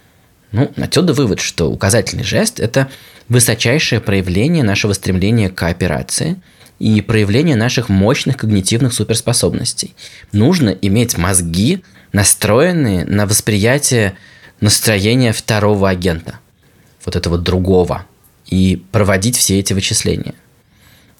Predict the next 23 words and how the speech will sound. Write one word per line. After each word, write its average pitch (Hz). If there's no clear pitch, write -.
И 87
у 82
учёных 175
ушло 127
огромное 120
количество 95
усилий 135
на 98
попытке 123
узнать, 98
как 117
возник 92
этот 92
жест 87
у -
человека. -
А 113
тут 107
сидит 95
мохнатый 110
псовый 92
такой 95
карнивор, 101